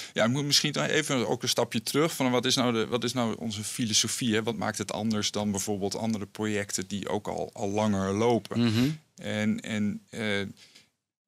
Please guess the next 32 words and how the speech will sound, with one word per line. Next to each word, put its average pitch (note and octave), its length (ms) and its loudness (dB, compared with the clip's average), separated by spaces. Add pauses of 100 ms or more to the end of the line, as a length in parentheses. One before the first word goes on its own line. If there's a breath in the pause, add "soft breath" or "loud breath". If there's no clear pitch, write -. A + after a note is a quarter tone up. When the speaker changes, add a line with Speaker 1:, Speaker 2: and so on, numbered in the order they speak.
(160)
Speaker 1:
waar B2 200 2
we C3+ 80 -2
vooral D#3 260 2
mee D3 180 2
begonnen E3 380 0
zijn, B2+ 260 2
is A#2 120 0
natuurlijk - 280 -4
praten C3 340 2
met A#2+ 140 2
de A#2+ 60 0
mensen A#2 600 4
die A2+ 240 -2
die A2 100 4
behoefte A2 360 0
hebben A#2+ 360 -4
aan G2 120 -8
digitalisering F#2+ 880 -4
of G#2 440 -2
nog G#2+ 320 -2
niet G2+ 200 0
aangesloten F#2+ 540 0
zijn. F2+ 320 2
Van F#2 180 -4
wat G2 140 -2
speelt B2 360 2
daar F#2 180 0
nu, F2+ 220 0 (160)
nu, F2+ 360 -6
hè? C3 200 -6
Waarom, G2+ 640 0 (600 loud breath)
eh, G2+ 100 -12